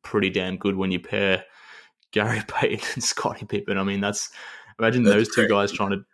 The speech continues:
Speaker 1: ima-, imagine Michael trying to, you know, go up against those two guys. I'm sure he still would have found a way, but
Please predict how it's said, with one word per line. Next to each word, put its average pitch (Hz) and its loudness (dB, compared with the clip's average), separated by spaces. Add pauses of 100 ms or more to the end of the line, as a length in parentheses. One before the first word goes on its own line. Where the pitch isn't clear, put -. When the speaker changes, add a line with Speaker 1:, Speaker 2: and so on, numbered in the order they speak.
(340)
Speaker 1:
ima-, 110 0
imagine 117 2
Michael 107 0
trying 101 0
to, 98 -12 (260)
you 101 -4
know, 95 -2
go 101 2
up 101 -2
against 98 -4
those 98 -2
two 101 -6
guys. 90 -2
I'm 92 -4
sure 98 -4
he 95 -4
still 104 0
would 98 4
have 95 -2
found 98 0
a 95 -4
way, 95 2
but 92 -4